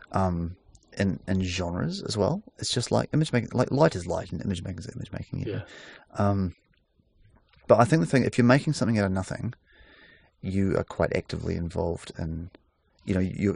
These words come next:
Speaker 1: you're very engaged in it. You're not just, you're not standing back, you know, you're very like, "Oh, what, you know, what are we doing with this?" Um, and, and I think there's, there's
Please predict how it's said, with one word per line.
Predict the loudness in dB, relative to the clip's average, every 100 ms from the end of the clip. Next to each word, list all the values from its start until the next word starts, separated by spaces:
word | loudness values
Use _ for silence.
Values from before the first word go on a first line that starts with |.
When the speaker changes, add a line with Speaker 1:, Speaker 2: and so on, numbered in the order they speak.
| -2
Speaker 1:
you're | -4 -2
very | 2 2 2
engaged | -2 -4 -6 -6 -4
in | -4
it. | -4
You're | -4
not | -4 -6
just, | -8 -8
you're | -8
not | -8
standing | -6 -6 -6 -6
back, | -8 -8 -10 -10
you | -8
know, |
you're | -6 -6
very | -6 -6
like, | -6 -8 -10
"Oh, | -10
what, | -10 -10
you | -8
know, | -8
what | -8
are |
we | -8
doing | -8
with | -8
this?" | -10 -6
Um, | 2 4 2 0
and, | 0 0 -2 -2
and | -2
I | 0
think | 0 0
there's, | -2 0
there's | 0 0